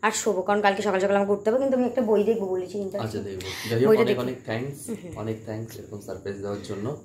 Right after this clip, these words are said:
Speaker 1: মানে অতটাও কিছু ছিল না, but
Speaker 2: যাও।
Speaker 1: still, হ্যাঁ, মানে একদম
Speaker 2: যাও
Speaker 1: কিছু
Speaker 2: ছিল,
Speaker 1: হবে না যেরকম
Speaker 2: যাও
Speaker 1: ভেবেছিলাম।
Speaker 2: ছিল অনেক।
Speaker 1: একদম কিছু plan ছিল না সেখানে দাঁড়িয়ে, sudden plan,
Speaker 2: আমি,
Speaker 1: কিন্তু এটা কিন্তু
Speaker 2: আমি,
Speaker 1: আমার কোনো আগে থেকে plan
Speaker 2: না, না,
Speaker 1: ছিল না।
Speaker 2: আমি কিন্তু ভাবিনি যে এরকম কোনো plan করছো তুমি আর
Speaker 1: আর আমার একদম
Speaker 2: বাইরে
Speaker 1: sudden
Speaker 2: কিছু।
Speaker 1: প্ল্যান ছিল,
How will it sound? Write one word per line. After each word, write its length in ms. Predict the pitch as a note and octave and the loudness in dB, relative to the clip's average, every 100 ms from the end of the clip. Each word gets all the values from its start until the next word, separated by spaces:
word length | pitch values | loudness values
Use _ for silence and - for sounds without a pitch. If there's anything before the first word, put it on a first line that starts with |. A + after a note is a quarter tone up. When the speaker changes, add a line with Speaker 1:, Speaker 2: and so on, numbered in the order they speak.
| - | 4
Speaker 1:
মানে 120 | D4 | 6
অতটাও 460 | D4+ D4 D4+ E4+ | 8 8 8 6
কিছু 260 | E4+ D#4 D4 | 6 4 2
ছিল 180 | C4+ A#3 | 2 2
না, 220 | A#3+ F#4+ | 4 4
but 100 | D4+ C#4 - - _ | 4 0 -4 -20 _
Speaker 2:
যাও। 220 | A#2 A2+ | -6 4
Speaker 1:
still, 200 | F4+ C#4+ | 6 8
হ্যাঁ, 360 | A3+ B3 G#3 F3 - - - | 6 6 2 0 -8 -20 0
মানে 120 | C#4 | 6
একদম 240 | C#4 C4 | 8 8
Speaker 2:
যাও 140 | F#4 F#4 | 6 6
Speaker 1:
কিছু 120 | F#4+ | 8
Speaker 2:
ছিল, 80 | G4 | 10
Speaker 1:
হবে 220 | E4+ D#4+ | 10 10
না 140 | F4 | 8
যেরকম 260 | F4 E4 E4 | 6 4 4
Speaker 2:
যাও 100 | D#4+ | 4
Speaker 1:
ভেবেছিলাম। 360 | D4+ - D#4 F4 | 4 2 0 0
Speaker 2:
ছিল 100 | G#3+ | -2
অনেক। 300 | F3 A#2+ G2+ - - _ - - _ - | -2 -4 -10 -16 -20 _ -20 -20 _ -2
Speaker 1:
একদম 380 | B3+ B3 E4+ F4+ | 0 4 6 6
কিছু 340 | F#4 F#4 F#4+ | 8 8 6
plan 280 | - C#4+ C#4 | 8 8 8
ছিল 200 | C#4+ D4 | 4 2
না 120 | D4+ | 2
সেখানে 340 | D#4 B3 C4 | 2 2 2
দাঁড়িয়ে, 340 | C4 C4 C#4 C#4 - - | 2 2 2 0 -4 -10
sudden 400 | - C#4+ D#4 G#4 | 8 10 10 6
plan, 180 | G4+ E4+ | 6 4
Speaker 2:
আমি, 100 | D4 | 4
Speaker 1:
কিন্তু 160 | A3 B3 | 2 2
এটা 140 | B3 | 2
কিন্তু 200 | D4 E4 | 2 2
Speaker 2:
আমি, 60 | E4+ | 2
Speaker 1:
আমার 100 | E4+ | 2
কোনো 120 | F4+ | 2
আগে 160 | C4+ | 2
থেকে 160 | B3 D4 | 2 0
plan 180 | C4 A#3+ | 0 0
Speaker 2:
না, 40 | |
না, 60 | E3+ | 0
Speaker 1:
ছিল 100 | B2 | -2
না। 80 | G#2 | -2
Speaker 2:
আমি 140 | B2 | -4
কিন্তু 260 | C3+ E3+ G#3 | -6 -8 -8
ভাবিনি 680 | A#2+ G#2+ B2+ G3 C#3 F#2+ | -6 -4 -2 0 0 -4
যে 140 | G2 G#2+ | -2 0
এরকম 180 | A2 A2 | 0 -4
কোনো 200 | A2 A2 | -4 -6
plan 320 | A2 G2+ G2+ | -4 -4 -4
করছো 280 | G2 G2 G#2+ | -8 -8 -8
তুমি 200 | G#2 G2+ | -8 -6
আর 80 | G2+ | 2
Speaker 1:
আর 120 | A3 | 6
আমার 200 | C4+ D4 | 6 6
একদম 200 | D#4 C4+ | 6 4
Speaker 2:
বাইরে 100 | F4+ | 0
Speaker 1:
sudden 280 | E4+ C#4+ D4+ | 4 6 6
Speaker 2:
কিছু। 60 | F4 | 6
Speaker 1:
প্ল্যান 280 | E4 D4+ B3+ | 2 2 0
ছিল, 320 | A#3+ F3 | -2 -4